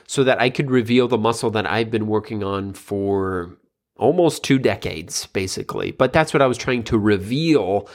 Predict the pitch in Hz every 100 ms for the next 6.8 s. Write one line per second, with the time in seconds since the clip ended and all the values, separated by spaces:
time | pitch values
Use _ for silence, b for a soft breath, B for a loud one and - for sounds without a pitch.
0 | B 117 113 127 117 107 110 95 98 123
1 | - 92 78 - - _ b b b b
2 | b b - 165 175 135 120 135 131 -
3 | - 127 120 131 127 117 107 120 113 131
4 | 131 107 - - 110 123 110 - - 147
5 | 135 127 107 95 98 98 80 - - -
6 | - B B - 120 143 147